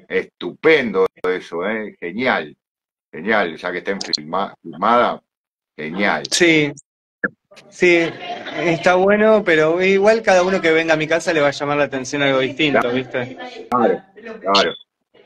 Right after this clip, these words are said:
Speaker 1: Saludo a Eddie.
Speaker 2: Eso es. Es, es relativo qué es genial y qué no es genial, depende de quién entra a mi
Speaker 1: Claro,
Speaker 2: casa.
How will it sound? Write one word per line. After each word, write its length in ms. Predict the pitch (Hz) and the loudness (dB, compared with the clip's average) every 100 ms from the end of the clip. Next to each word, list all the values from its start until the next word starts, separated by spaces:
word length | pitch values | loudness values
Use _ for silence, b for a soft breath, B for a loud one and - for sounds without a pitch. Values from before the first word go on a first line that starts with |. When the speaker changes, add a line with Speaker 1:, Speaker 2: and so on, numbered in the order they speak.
| _ | _
Speaker 1:
Saludo 380 | - 107 120 110 | -8 0 4 4
a 100 | 110 | 6
Eddie. 380 | 117 117 123 127 | 4 2 -2 -4
Speaker 2:
Eso 300 | 147 135 143 | -2 2 4
es. 60 | 131 127 120 - _ - _ _ _ _ _ _ - - 294 285 - - - - | 4 2 -2 -6 _ -20 _ _ _ _ _ _ -14 -12 -8 -6 -6 -10 -6 0
Es, 160 | 156 | 4
es 200 | 175 185 | 4 4
relativo 640 | - 175 160 156 139 123 120 | 6 6 4 2 2 0 0
qué 160 | 143 | 0
es 100 | 139 | 0
genial 500 | - 135 139 139 143 | 0 0 2 2 2
y 140 | 139 131 | -2 -2
qué 160 | 139 | -2
no 80 | 139 | 0
es 100 | 135 | -2
genial, 380 | 135 135 143 156 | -4 0 2 2
depende 340 | 143 135 135 | 0 0 -2
de 60 | 131 | -2
quién 140 | 123 | 0
entra 260 | 123 120 117 | 0 0 -2
a 20 | |
mi 100 | 117 | 0
Speaker 1:
Claro, 340 | 107 113 104 | 4 4 2
Speaker 2:
casa. 120 | - | -4